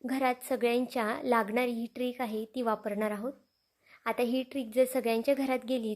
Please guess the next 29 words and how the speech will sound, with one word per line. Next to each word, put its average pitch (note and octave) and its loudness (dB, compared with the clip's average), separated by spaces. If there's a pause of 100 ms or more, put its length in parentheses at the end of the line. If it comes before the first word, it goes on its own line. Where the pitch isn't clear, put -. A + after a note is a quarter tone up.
तर A#3 0
सगळ्यांनाच A3 0
हे A#3+ 2
काम A#3 0
अगदी A3 -4
सोपं B3 0
होणार B3 2
आहे. G3+ -4 (720)
तर C4 2
चला A#3+ 4
लगेचच A#3+ 2
आपण A3+ 0
काय A3+ 0
करायचं, A3+ 2
कसं A3 -2
करणार A3+ 2
आहोत G#3 -2
ते A3 -6
मी A3 0
इथे A3 -2
दाखवणार G#3+ -2
आहे. F#3+ -8 (720)
तर A3+ 2
इथे A3+ 0
बघा A3 0 (300)
एक C4+ 0
सुई D4 4
घेतली D4 -2
आहे. G#3 -2